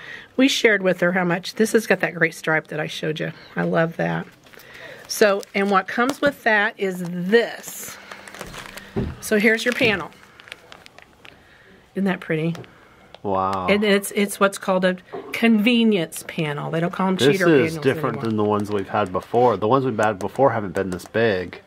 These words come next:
Speaker 1: No.
Speaker 2: Her Create Joy bloom panels.
Speaker 1: Yeah. This one's sixty by eighty.
Speaker 2: This is super bloom.
Speaker 1: And it's, and it's not, it's a little more
Speaker 2: Wow.
Speaker 1: graphic.
Speaker 2: It is.
Speaker 1: Is it glare off of it?
Speaker 2: There we go.
Speaker 1: Okay,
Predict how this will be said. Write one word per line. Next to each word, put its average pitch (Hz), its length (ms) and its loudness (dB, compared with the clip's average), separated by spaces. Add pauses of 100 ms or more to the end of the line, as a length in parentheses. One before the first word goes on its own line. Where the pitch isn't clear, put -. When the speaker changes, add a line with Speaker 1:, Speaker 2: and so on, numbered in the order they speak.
Speaker 1:
No. 175 500 2
Speaker 2:
Her 110 420 2
Create 110 320 2
Joy 101 400 2 (160)
bloom 113 240 2
panels. 135 520 2
Speaker 1:
Yeah. 156 340 0 (480)
This 233 220 0
one's 185 140 4
sixty - 460 -2
by 196 260 0
eighty. 170 220 2
Speaker 2:
This 135 160 0
is - 40 -6
super 156 340 4
bloom. 90 460 -2 (360)
Speaker 1:
And 202 200 4
it's, 196 360 -4
and 208 160 4
it's 208 180 -2
not, 233 360 2 (160)
it's 202 200 -2
a 220 40 2
little 269 280 4
more 208 400 4
Speaker 2:
Wow. 120 320 -2
Speaker 1:
graphic. 190 800 -2 (480)
Speaker 2:
It 107 120 -4
is. 110 480 2
Speaker 1:
Is 180 120 -2
it 170 280 -2
glare 180 320 4
off 180 180 -2
of 185 120 -4
it? 202 200 0 (1200)
Speaker 2:
There 107 140 0
we 90 80 0
go. 85 180 -6 (120)
Speaker 1:
Okay, 185 320 0